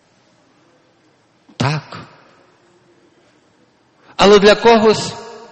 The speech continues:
пішов, помолився, він того не бачив, він сліпий. Я не кажу, що то має бути головне. Ні. Але то має бути на славу Божу. Розумієте, в тому, в тому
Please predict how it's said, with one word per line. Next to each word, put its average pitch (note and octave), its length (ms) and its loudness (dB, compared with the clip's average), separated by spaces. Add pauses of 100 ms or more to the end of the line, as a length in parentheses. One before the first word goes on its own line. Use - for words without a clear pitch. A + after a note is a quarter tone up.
(120)
пішов, A3+ 320 0
помолився, E3 560 -2
він D#3 140 -2
того D#3 240 -2
не D3+ 100 0
бачив, C3 380 -2
він D#3 120 -2
сліпий. F2+ 520 -4 (1080)
Я G3 100 2
не A3+ 120 0
кажу, C4+ 280 0
що - 140 -4
то G3+ 140 -2
має F#3+ 240 0
бути F3 260 -2
головне. D#3+ 500 0
Ні. F#3+ 540 0 (1700)
Але B2+ 180 0
то C#3 140 -2
має D3 280 0
бути C#3 340 -4
на B2+ 160 -4
славу B2+ 580 -8
Божу. E2 480 -10 (1900)
Розумієте, G#3+ 680 2
в - 100 -6
тому, A3+ 280 0 (360)
в - 100 -2
тому A3 500 2